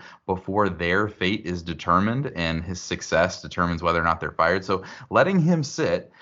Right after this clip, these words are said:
and learn under Dalton may actually benefit Fields and their <laughs> own job security. Give them one more year of just, "Hey, we, we can't really fire you 'cause we don't know if you made a bad decision or not." So we'll see. It's gonna be really interesting. You mentioned the coaching staff. All of those layers are gonna be really interesting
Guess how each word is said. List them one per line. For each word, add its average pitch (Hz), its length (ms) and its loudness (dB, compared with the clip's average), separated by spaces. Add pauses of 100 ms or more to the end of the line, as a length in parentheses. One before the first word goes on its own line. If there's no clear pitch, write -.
(160)
and 95 180 0
learn 110 220 4
under 107 200 2
Dalton 95 360 4
may 101 160 -2
actually 107 420 -2
benefit 95 640 -6
Fields 139 560 -6 (460)
and 131 340 2
their 113 200 4
<laughs> 135 120 2
own 127 160 4
job 110 340 0
security. 80 480 -8
Give 98 240 -4
them 92 240 0
one 95 220 0
more 87 220 -2
year 92 260 -2
of 78 140 -6
just, 90 200 -6
"Hey, 82 200 -2
we, 80 240 -8 (260)
we 90 100 -6
can't 90 220 0
really 78 160 -2
fire 92 260 4
you 82 80 -2
'cause 82 160 -10
we 87 60 -8
don't 82 160 -2
know 80 80 -2
if 78 100 -8
you 82 60 -6
made 80 160 -4
a 78 40 -6
bad 78 200 -2
decision 95 320 -2
or 78 80 -4
not." 69 240 -8
So 92 220 -4 (240)
we'll 165 180 8
see. 180 300 2
It's 107 120 2
gonna 151 140 0
be 160 120 0
really 123 260 0
interesting. 107 400 0
You 113 80 4
mentioned 120 320 2
the 85 40 -2
coaching 104 400 -2
staff. 98 380 2
All 123 260 4
of 104 120 0
those 95 200 -2
layers 87 360 -2
are 87 40 -6
gonna 90 180 0
be 82 100 -6
really 85 280 -4
interesting 82 440 -10